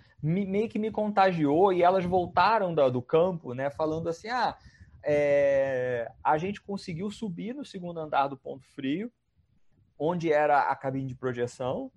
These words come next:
da, da, do, do antigo cinema, mas, enfim, os caras não foram lá muito, muito amistosos com a gente, mas a gente descobriu uma sala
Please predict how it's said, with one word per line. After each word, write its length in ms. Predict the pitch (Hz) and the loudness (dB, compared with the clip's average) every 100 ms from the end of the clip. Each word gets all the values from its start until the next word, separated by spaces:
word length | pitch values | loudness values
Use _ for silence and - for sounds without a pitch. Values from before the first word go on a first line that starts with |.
| _ | _
da, 440 | - 113 120 107 - | -10 0 2 2 -2
da, 680 | 117 110 101 101 101 101 98 | -2 0 0 0 -2 -2 -4
do, 200 | 110 110 | -8 -10
do 120 | 117 | -10
antigo 300 | 117 113 - | -10 -14 -18
cinema, 560 | - 120 120 190 190 | -18 -12 -8 -6 -8
mas, 300 | 143 139 135 | -8 -8 -8
enfim, 560 | 131 127 135 117 110 117 | -10 -10 -10 -10 -10 -14
os 100 | 117 | -10
caras 220 | 156 139 | -6 -6
não 100 | 131 | -6
foram 340 | - 127 123 117 | -4 -4 -4 -2
lá 160 | 117 | -2
muito, 540 | 113 110 113 117 107 104 | -2 -6 -6 -6 -4 -4
muito 300 | 113 120 113 | -6 -2 0
amistosos 680 | 110 107 - 107 110 104 - - - - - - - | 2 0 4 6 6 4 -8 -20 -20 -20 -20 -16 2
com 80 | |
a 120 | 123 120 | 4 6
gente, 460 | 127 160 196 214 - - | 4 4 0 -4 -10 0
mas 360 | 190 240 269 254 | 4 6 8 6
a 80 | |
gente 220 | 233 240 233 | 6 4 -2
descobriu 520 | 208 - 175 185 214 | -4 0 4 4 4
uma 180 | 214 208 | 4 2
sala 580 | - 160 165 180 190 | 6 6 8 4 0